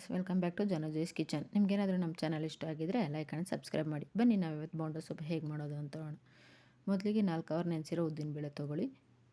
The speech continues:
ಅದನ್ನ ಜಾರ್‌ಗೆ ಹಾಕಿ ಮಿಕ್-, ನುಣ್ಣಗೆ ರುಬ್ಕೊಳ್ಳಿ. ಈಗ ಅದಕ್ಕೆ ಉಪ್ಪು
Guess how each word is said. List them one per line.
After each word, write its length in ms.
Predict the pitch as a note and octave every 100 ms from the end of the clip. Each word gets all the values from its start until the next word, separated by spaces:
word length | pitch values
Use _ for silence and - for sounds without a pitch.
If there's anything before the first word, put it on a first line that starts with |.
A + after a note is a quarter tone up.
| -
ಅದನ್ನ 240 | F3 F#3+ F#3+
ಜಾರ್‌ಗೆ 380 | E3+ D#3 E3+ D#3+
ಹಾಕಿ 220 | D#3 G#3+
ಮಿಕ್-, 680 | F3 - _ _ _ - F3+
ನುಣ್ಣಗೆ 400 | E3+ E3+ F3 D#3+
ರುಬ್ಕೊಳ್ಳಿ. 480 | D3 C#3+ D3+ D#4 - - _ _ _ _ _ _ _ _ _ _ _ - _ _ - _ _ _ _ _ _ _ -
ಈಗ 160 | F#3+ F#3
ಅದಕ್ಕೆ 280 | F3 F3+ G#3
ಉಪ್ಪು 520 | F3 - - G#3+